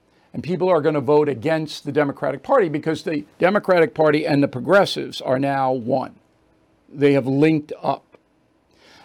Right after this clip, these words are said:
And the only thing really keeping the Democratic Party afloat is the media, which is overwhelmingly, uh, left.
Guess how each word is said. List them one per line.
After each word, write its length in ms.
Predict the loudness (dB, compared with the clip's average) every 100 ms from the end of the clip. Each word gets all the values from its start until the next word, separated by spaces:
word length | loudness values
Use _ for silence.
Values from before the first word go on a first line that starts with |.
| -6
And 140 | -2
the 60 | 2
only 160 | 2
thing 160 | 2 0
really 240 | 0 0
keeping 500 | -2 -4 -4 -2 0
the 80 | 0
Democratic 560 | 0 -2 -4 -6 -6 -6
Party 240 | -6 -4
afloat 400 | -6 -4 -2 -2
is 140 | -4 -6
the 80 |
media, 400 | -2 2 4 4
which 260 | 4 2 -2
is 160 | -8 -12 -2
overwhelmingly, 1040 | 2 2 0 -2 -2 -2 -4 -8 -10 -14 -20 _ _ _ _ _ _ _
uh, 240 | -8 -6 -8
left. 500 | -4 -4 -4 _